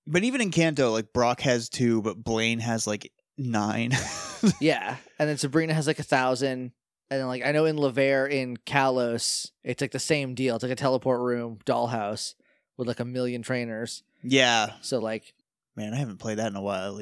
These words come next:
Speaker 1: I think I only played through that game the one time.
Speaker 2: I also only played through it the one time, but I really, really liked it. I think Kalos might be, like, my third favorite region. I just really liked it. Except getting lost in the big city. Did not enjoy that, but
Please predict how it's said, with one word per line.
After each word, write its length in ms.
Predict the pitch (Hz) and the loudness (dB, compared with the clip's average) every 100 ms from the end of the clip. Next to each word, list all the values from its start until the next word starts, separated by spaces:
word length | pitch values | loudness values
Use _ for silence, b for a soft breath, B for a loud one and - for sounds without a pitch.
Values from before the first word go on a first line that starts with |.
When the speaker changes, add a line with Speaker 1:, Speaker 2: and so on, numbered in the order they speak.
| - | -4
Speaker 1:
I 60 | |
think 160 | 135 214 | -2 0
I 60 | 147 | 0
only 220 | 151 147 | 0 -2
played 300 | - 143 131 | 0 -2 -2
through 380 | - 135 135 135 | -6 0 2 4
that 180 | 120 110 | 2 2
game 180 | 123 127 | -2 -2
the 80 | 120 | -4
one 300 | 117 127 131 | -4 -4 -4
time. 480 | 151 151 127 117 113 _ - | -4 -4 -6 -8 -12 _ -12
Speaker 2:
I 500 | 120 131 135 139 139 - | -6 -4 -2 -2 -4 -4
also 260 | 135 135 | -4 -2
only 140 | 113 104 | -4 -4
played 160 | 110 | -6
through 120 | 110 104 | -4 -6
it 20 | |
the 80 | 104 | -6
one 140 | 104 | -6
time, 260 | 110 107 107 | -6 -8 -6
but 120 | 131 | 0
I 20 | |
really, 380 | 143 127 180 185 | 0 2 2 4
really 180 | 185 185 | 2 0
liked 260 | 175 170 | 0 0
it. 220 | 135 104 _ _ _ | -2 -2 _ _ _
I 60 | 127 | -8
think 180 | 170 170 | -8 -6
Kalos 300 | 170 165 160 | -2 -2 -2
might 140 | 143 | 0
be, 80 | 143 | 2
like, 200 | 135 - | 0 -2
my 240 | 120 123 113 _ _ - | -8 -8 -8 _ _ -6
third 240 | 135 135 | -4 -4
favorite 340 | - 143 135 139 | -2 -2 -2 -2
region. 500 | 143 131 120 107 110 _ _ _ _ _ - | -2 -2 -4 -6 -12 _ _ _ _ _ -8
I 40 | |
just 120 | 123 | -4
really 140 | 143 135 | -2 -2
liked 180 | 131 113 | -4 -6
it. 140 | 101 _ _ _ _ _ _ | -8 _ _ _ _ _ _
Except 320 | - 160 - | 0 0 2
getting 180 | 170 151 | 2 2
lost 340 | 139 131 127 | 2 2 0
in 60 | 127 | -8
the 120 | 113 _ 135 | -10 _ -4
big 180 | 120 | -4
city. 360 | - 123 104 92 _ 143 | -4 -4 -4 -10 _ -6
Did 120 | 143 | -2
not 160 | 139 | -2
enjoy 240 | 131 127 123 | -2 0 0
that, 280 | 117 101 - - | 0 -4 -8 -6
but 240 | 131 117 | -4 -4